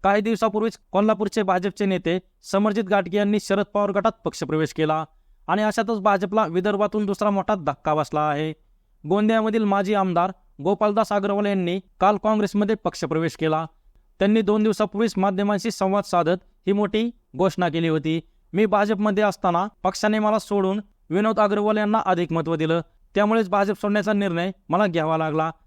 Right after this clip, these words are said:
असं गोपालदास अग्रवाल यांनी सांगितलं आहे. त्यामुळे आता गोंदिया विधानसभेत काँग्रेसचे गोपालदास अग्रवाल विरुद्ध भाजपचे विनोद अग्रवाल अशी लढत होण्याची शक्यता आहे.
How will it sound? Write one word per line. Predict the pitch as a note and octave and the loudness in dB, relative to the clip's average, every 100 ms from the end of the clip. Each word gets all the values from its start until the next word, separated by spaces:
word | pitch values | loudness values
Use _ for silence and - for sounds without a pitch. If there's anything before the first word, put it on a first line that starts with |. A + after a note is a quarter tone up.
| - | -4
असं | F3+ G#3+ | -2 -2
गोपालदास | G3+ G3 G#3+ G#3+ G3+ | -2 0 0 0 -2
अग्रवाल | G3 G#3 G#3 | -2 0 0
यांनी | G3+ G#3+ A#3+ - - | 0 0 -2 -6 -4
सांगितलं | F3 F3 E3+ E3 | 0 2 2 0
आहे. | D#3+ D#3 D#3+ _ _ - | 0 -2 -4 _ _ -2
त्यामुळे | G3 G#3+ | 0 2
आता | A3 A3 | 2 0
गोंदिया | F#3+ G3+ G#3 G#3+ | 0 0 0 0
विधानसभेत | G#3 G#3 F#3 E3 F3 - _ - | 0 -2 0 0 0 -2 _ -2
काँग्रेसचे | G3+ G#3+ G3+ A#3+ | 0 2 0 0
गोपालदास | F#3 F#3+ G#3+ G#3 G#3+ - | 0 0 0 0 0 -2
अग्रवाल | F#3+ F#3+ F#3 G3 _ _ D3 | 0 2 0 -2 _ _ -2
विरुद्ध | G3 G#3 A3 | 0 0 0
भाजपचे | F#3 F3+ G3 A3 | 0 -2 -2 0
विनोद | G#3 G3+ G#3+ | 0 0 -2
अग्रवाल | G#3 G3 F#3+ F3+ F#3+ _ _ | 0 0 0 0 -2 _ _
अशी | E3 - G#3+ | -6 -2 0
लढत | G#3+ F3 | 0 0
होण्याची | G3+ G#3 A#3+ | 0 0 -2
शक्यता | - E3+ - D#3 D#3 D#3 | -2 -4 -2 -2 0 0
आहे. | D3 | 0